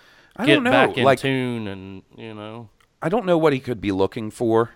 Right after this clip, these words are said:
Speaker 1: There's a million answers to that that they could give us.
Speaker 2: He can seek a lot in silence.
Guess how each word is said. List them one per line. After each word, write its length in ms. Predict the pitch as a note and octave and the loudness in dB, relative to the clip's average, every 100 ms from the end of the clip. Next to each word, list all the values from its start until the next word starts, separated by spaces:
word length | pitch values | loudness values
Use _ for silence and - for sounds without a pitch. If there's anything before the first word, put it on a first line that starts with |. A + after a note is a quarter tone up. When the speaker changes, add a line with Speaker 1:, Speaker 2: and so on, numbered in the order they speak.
| _ - | _ 2
Speaker 1:
There's 200 | A#2 A2 | 2 0
a 60 | |
million 440 | G#2 G#2+ G#2+ G2+ F2 | -4 0 0 0 -2
answers 400 | F2 D#2+ D2+ - | -4 -6 -10 -10
to 100 | C#2+ | -10
that 240 | C#2+ C2+ | -8 -8
that 100 | E2 | -10
they 100 | C#2 | -12
could 140 | C#2+ C#2+ | -12 -12
give 180 | B1 - | -14 -16
us. 260 | - - - | -20 -20 -20
Speaker 2:
He 100 | C3+ | -10
can 160 | C3+ | -10
seek 280 | B2 D3+ C#3 | -6 -6 -4
a 40 | A2+ | -2
lot 280 | A2 G#2+ | 2 2
in 140 | G2 F#2 | 0 -8
silence. 760 | G#2 F2+ D#2+ D#2 - - - | -8 -8 -10 -16 -20 -20 -20